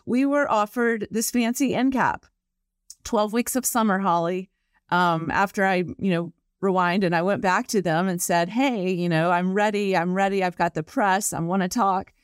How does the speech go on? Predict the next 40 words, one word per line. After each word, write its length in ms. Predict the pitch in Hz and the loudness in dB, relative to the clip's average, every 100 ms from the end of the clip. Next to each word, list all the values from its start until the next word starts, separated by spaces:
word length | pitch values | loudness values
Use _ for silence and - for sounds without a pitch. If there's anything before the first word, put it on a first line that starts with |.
| _ _ _ | _ _ _
And 400 | 180 180 180 180 | 0 2 2 2
they 100 | 180 | 0
came 240 | - 220 208 | 0 0 2
back 240 | 190 190 | 2 0
to 120 | 226 | 0
me 260 | 180 175 175 | 0 0 0
and, 240 | 156 160 - _ _ | 0 -2 -6 _ _
and 180 | - 180 | -2 -2
said, 400 | - 180 160 160 - _ _ | 0 2 2 -2 -10 _ _
you 140 | 202 196 | -2 2
know, 120 | 185 | 2
"We're 140 | 190 | 0
gonna, 360 | 185 196 175 - | 0 0 0 0
we're 140 | 196 202 | -2 0
gonna 160 | 180 | 0
build 260 | 165 226 226 | 0 -2 0
this 180 | 220 226 | -2 0
out." 340 | 202 196 190 | 2 2 0
And, 240 | 190 185 190 _ _ _ - | -2 -2 -4 _ _ _ -2
you 100 | 233 | 0
know, 200 | 208 - | 2 2
I 160 | 214 240 | 0 2
had 220 | 269 302 | 0 0
to 80 | 381 | -4
fly 280 | 262 240 | -2 0
back 400 | 202 170 190 262 | 0 0 0 0
and 160 | 202 180 | 0 -2
sit 280 | - 202 180 | 0 -2 0
down 440 | 202 175 196 240 | 0 2 2 2
and 140 | 202 220 | 0 0
have 220 | 202 202 | 0 0
that 240 | 220 - | 0 -2
seriously 640 | - - 214 226 247 - 220 | -6 -2 0 2 2 0 0
hard 240 | 208 185 | 0 0
conversation 680 | 214 196 180 185 175 202 208 | 0 0 0 0 0 0 -2
'cause 140 | 202 | 0
I 140 | 190 196 | 0 0
needed 420 | 196 226 254 240 | 0 2 2 2
that 160 | 190 | 0
account. 560 | 185 - 180 165 226 | 0 -2 -2 2 0